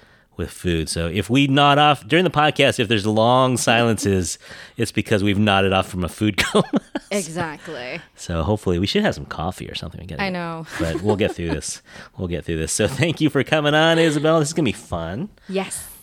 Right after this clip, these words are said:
Speaker 1: Um, and so just to refresh everyone's memory, Isabel has been living in Hong Kong for over ten years, grew up in England,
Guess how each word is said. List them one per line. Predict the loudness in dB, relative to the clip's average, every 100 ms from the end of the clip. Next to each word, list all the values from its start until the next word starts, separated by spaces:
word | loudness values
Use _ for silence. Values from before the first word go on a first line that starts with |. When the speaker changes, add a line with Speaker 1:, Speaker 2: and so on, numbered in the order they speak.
| -20 -2
Speaker 1:
Um, | 2 4 4 4 2 0
and | 0 0 2
so | 2
just | 2 0
to | 2
refresh | 2 4 2 4
everyone's | 4 4 2 4
memory, | 4 4 4 4 4
Isabel | 4 2 4 4 4 2
has | 0 0 2
been | 2
living | 4 2
in | 2
Hong | 2 0
Kong | 2 2 2
for | 2 4 6
over | 4 4 2
ten | 2 2
years, | 4 4 4 0
grew | 2 4 6
up | 4
in | 2 2
England, | 2 2 2 2 0 0 0 0 -2